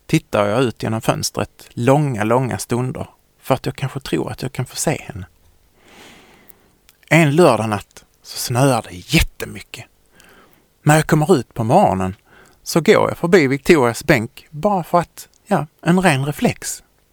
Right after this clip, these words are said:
Och när jag tittar på bänken så ser jag att någon har ritat i snön.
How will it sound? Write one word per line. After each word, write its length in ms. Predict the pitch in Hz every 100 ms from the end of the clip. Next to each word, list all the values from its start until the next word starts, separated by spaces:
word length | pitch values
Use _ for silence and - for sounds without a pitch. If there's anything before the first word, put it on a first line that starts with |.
| -
Och 280 | - - 143
när 100 | 156
jag 100 | 160
tittar 320 | - 226 -
på 120 | 120
bänken 480 | 139 196 95 - 104 - _
så 160 | - 139
ser 300 | - 226 -
jag 80 | 113
att 120 | -
någon 140 | 139 131
har 120 | 127
ritat 520 | 143 165 - - -
i 40 |
snön. 280 | - 160 -